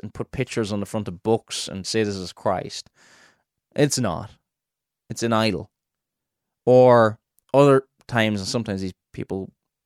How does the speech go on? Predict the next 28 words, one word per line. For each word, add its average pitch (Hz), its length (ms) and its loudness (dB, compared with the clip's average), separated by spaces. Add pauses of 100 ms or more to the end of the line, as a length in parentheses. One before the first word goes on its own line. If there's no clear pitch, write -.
(580)
talk 110 220 -2
about 98 240 -2 (500)
restoring 104 680 -2
classical 104 400 -6
theism 101 480 -2
and 87 80 -6
all 107 200 -2
this 101 120 -4
kind 90 160 -8
of 92 100 -10
thing, 95 180 -6
and 95 100 -8
they 98 60 -6
stick - 380 -8 (1300)
images 143 640 2
of 104 100 -8
the 104 60 -6
Father, 139 420 4
Son, 139 260 0
and 117 80 -2
Holy 117 200 0
Spirit - 440 -2 (1400)
on 107 60 -4
the 104 60 -6
front 117 240 0
of 98 40 -14
their 101 100 0
books. - 560 -6